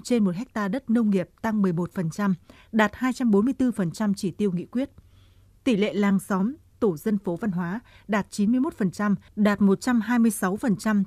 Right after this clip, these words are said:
chỉ tiêu nghị quyết. Tỷ lệ lao động qua đào tạo đạt bốn mươi sáu phần trăm, đạt một trăm linh chín phần trăm chỉ tiêu nghị quyết. Giảm tỷ lệ hộ nghèo bình quân hàng năm đạt ba phẩy sáu mươi bảy phần trăm, đạt một trăm hai mươi hai phần trăm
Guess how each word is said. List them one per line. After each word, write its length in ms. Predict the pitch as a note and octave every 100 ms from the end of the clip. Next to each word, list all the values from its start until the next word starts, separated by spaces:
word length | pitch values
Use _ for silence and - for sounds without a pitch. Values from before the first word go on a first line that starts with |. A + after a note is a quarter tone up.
| -
chỉ 160 | -
tiêu 240 | F#3+ G#3 G#3
nghị 160 | F#3+
quyết. 240 | - A#3+ D4 _ _ - -
Tỷ 120 | - G#3+
lệ 140 | G3+
lao 160 | B3 B3+
động 200 | G#3+ -
qua 140 | A#3+
đào 180 | G3+ F3+
tạo 240 | - F3 -
đạt 200 | F#3 F3+
bốn 220 | G3 F#3+
mươi 80 | B3
sáu 180 | C4 G3
phần 140 | A3+
trăm, 260 | F#3 G3+ G3 - - -
đạt 240 | G#3+ -
một 200 | G3 G3
trăm 220 | - A#3+
linh 160 | A#3 G#3+
chín 300 | - G3 A#3+
phần 220 | C4 E3+
trăm 220 | - G3+
chỉ 180 | F#3+ G3
tiêu 200 | - G3+
nghị 120 | F3+
quyết. 280 | F#3+ A#3 C#4 _ _ - -
Giảm 300 | F3+ G#3 E3 C#3 -
tỷ 100 | G3+
lệ 140 | F#3
hộ 160 | G#3+ F3+
nghèo 180 | F#3+ F#3+
bình 220 | F#3 F3+
quân 180 | - B3+
hàng 220 | F#3+ F3+
năm 180 | F3+ A3 G3 - -
đạt 260 | G#3+ G#3 -
ba 200 | A#3+ B3
phẩy 140 | G3+
sáu 280 | E3+ - F#3
mươi 120 | B3+
bảy 140 | A3+ D#3+
phần 160 | E3
trăm, 240 | D#3 G#3 F#3+ - -
đạt 200 | - G#3
một 160 | G3 F#3+
trăm 180 | - A3
hai 200 | G#3+ A#3
mươi 100 | A3+
hai 180 | G#3 G#3+
phần 160 | F#3+
trăm 260 | D#3+ G#3+